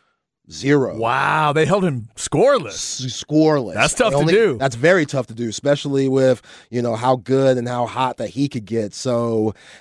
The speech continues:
Speaker 1: they're gonna come in with a lot of confidence, and they still got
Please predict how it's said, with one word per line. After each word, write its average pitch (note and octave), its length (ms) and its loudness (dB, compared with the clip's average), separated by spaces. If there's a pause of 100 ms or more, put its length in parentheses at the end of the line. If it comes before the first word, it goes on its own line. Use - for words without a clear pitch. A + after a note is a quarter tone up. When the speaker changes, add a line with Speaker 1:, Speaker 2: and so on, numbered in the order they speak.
(140)
Speaker 1:
they're F#3+ 340 4
gonna G#3 240 -2
come G3+ 320 0
in G3 200 0
with D#3 100 -4
a E3 60 -2
lot D#3 320 0
of D3 60 0
confidence, C3 840 -4
and B2 560 -2
they A#2+ 80 -4
still C#3 400 0
got C#3+ 460 0